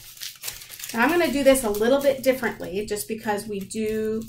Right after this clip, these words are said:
you know, we have that sternum that we have to worry about and the hips. Rather, I'm sorry, the shoulders. Rather than,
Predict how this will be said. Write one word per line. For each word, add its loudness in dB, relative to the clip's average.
you -2
know, 0
we 0
have 0
that 0
sternum 0
that -2
we -2
have -2
to -6
worry -2
about -2
and -6
the -6
hips. -8
Rather, 4
I'm 0
sorry, -2
the -6
shoulders. -2
Rather 0
than, 2